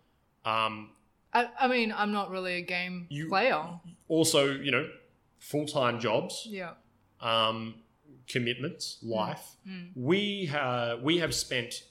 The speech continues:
Speaker 1: a whole day on the game. We have
Speaker 2: Many
Speaker 1: prob-
Speaker 2: times.
Speaker 1: We have. It's only been out a month.
Speaker 2: Mm.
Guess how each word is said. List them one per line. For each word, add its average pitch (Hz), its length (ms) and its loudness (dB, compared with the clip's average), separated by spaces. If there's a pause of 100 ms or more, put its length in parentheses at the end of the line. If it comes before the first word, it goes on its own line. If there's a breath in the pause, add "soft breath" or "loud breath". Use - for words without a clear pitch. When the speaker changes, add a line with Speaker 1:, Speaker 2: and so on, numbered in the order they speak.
Speaker 1:
a 120 40 -4
whole 120 360 -2
day 123 220 2
on 101 120 -4
the 92 60 -12
game. - 80 -14 (520)
We 175 240 2
have 180 200 0
Speaker 2:
Many 214 160 -2
Speaker 1:
prob- 190 100 8
Speaker 2:
times. 165 540 -8
Speaker 1:
We 156 100 2
have. - 240 -4 (840)
It's - 180 -2
only 160 200 2
been 123 140 0
out 107 100 2
a 98 40 -6
month. - 240 -18 (360)
Speaker 2:
Mm. 180 300 -8